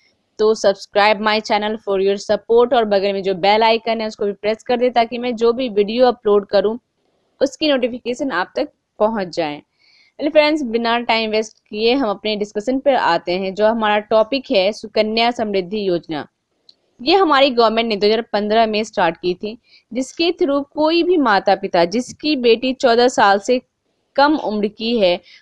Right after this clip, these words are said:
वो अपनी बेटी के नाम पर इस योजना का फ़ायदा उठा सकते हैं और कम पैसे में अपनी बेटी के लिए अधिक जमा किए हुए इंटरेस्ट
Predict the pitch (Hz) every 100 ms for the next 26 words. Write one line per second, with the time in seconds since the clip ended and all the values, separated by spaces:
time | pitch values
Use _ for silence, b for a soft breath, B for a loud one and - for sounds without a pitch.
0 | b 214 285 - - 285 269 247 233 262
1 | 254 247 214 208 233 220 262 247 214 190
2 | 196 196 233 277 220 180 214 208 196 196
3 | 165 160 - 151 165 135 _ _ _ -
4 | 247 294 - 320 359 392 294 247 247 220
5 | 226 226 226 233 226 196 233 302 285 220
6 | 190 190 226 214 - 208 214 302 285 262
7 | 196 208 202 220 - 214 208 202 202 190
8 | 233 - _ _ _ 254 254 - 277 277
9 | -